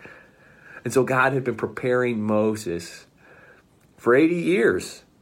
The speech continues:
to answer his call, to pursue this call to be a deliverer of the children of Israel. So number one, I say, hey, right? Doesn't matter if you're forty, if you're eighty, just getting started, you're just maybe figuring out what it means to follow Jesus. Maybe you're in high school. Like,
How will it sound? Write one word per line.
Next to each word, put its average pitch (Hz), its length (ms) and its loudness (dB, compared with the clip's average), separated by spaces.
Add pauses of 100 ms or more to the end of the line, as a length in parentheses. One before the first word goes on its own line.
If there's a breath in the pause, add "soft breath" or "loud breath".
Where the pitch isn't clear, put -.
(580 soft breath)
to - 120 0
answer 131 440 0 (100)
his 110 120 -6
call, 110 200 0
to 104 40 -6
pursue 113 440 -2
this 110 180 0
call 104 380 0
to 95 420 -4 (440 loud breath)
be 110 100 2
a 107 60 4
deliverer 95 800 0 (1400 soft breath)
of 110 100 -2
the 98 80 2
children 95 320 -2
of 90 80 -2
Israel. 90 280 0
So 110 100 -6
number 107 240 0
one, 113 340 2
I 95 120 -2
say, 90 340 -2
hey, 90 300 -4 (600)
right? 160 220 -2
Doesn't 131 200 -2
matter 123 240 2
if - 100 -10
you're 80 60 -8
forty, 131 520 0 (920)
if - 60 -14
you're 95 140 -4
eighty, 123 440 0 (800)
just 123 240 2
getting 104 160 0
started, 117 380 2
you're 104 80 -6
just 95 140 -12
maybe 110 200 -2
figuring 110 400 -2
out 113 240 2
what 113 100 -2
it 107 40 -4
means 107 180 -4
to - 40 -18
follow 104 240 2
Jesus. 110 300 -2
Maybe 110 160 -2
you're 101 100 -2
in 95 60 -8
high 113 120 0
school. 113 280 -2
Like, 98 260 0